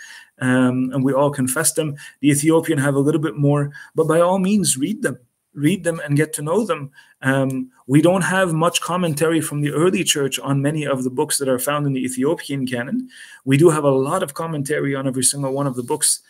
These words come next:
um, that we have access to when it comes to many of the apostolic canons. Uh, but by all means, i-, it's not because it's not part of your current rite that you shouldn't read it.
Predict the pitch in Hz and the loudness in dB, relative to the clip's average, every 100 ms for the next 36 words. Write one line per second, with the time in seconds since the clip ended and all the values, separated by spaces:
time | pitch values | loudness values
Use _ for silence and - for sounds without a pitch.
0 | - - - 127 120 117 120 117 - - | -20 -20 -6 -2 0 0 -4 -8 -12 -6
1 | 139 135 131 135 139 143 - 131 - 143 | -4 0 2 4 4 4 2 0 -2 -2
2 | 135 127 127 135 127 - 131 131 135 127 | -2 -4 -4 -4 -2 -2 -2 -2 0 -2
3 | 131 123 123 - 147 151 139 - 180 220 | -2 -4 -4 -4 -4 -4 -4 -6 0 -2
4 | - - - - _ 135 131 135 - 107 | -2 -12 -20 -20 _ -2 0 0 -4 -14
5 | 139 143 147 156 180 180 247 147 - - | -8 -2 -2 0 0 2 2 2 -2 -6
6 | _ _ 165 180 185 - 156 175 - 139 | _ _ -2 0 0 0 -2 -6 -4 -2
7 | 147 143 131 131 135 143 143 143 147 143 | 0 -2 -4 -4 -2 -2 -4 -2 -2 -2
8 | 127 127 127 165 190 156 139 139 123 123 | -2 0 0 0 -4 0 0 0 -2 -2
9 | 160 151 135 175 147 | -2 -2 0 0 -2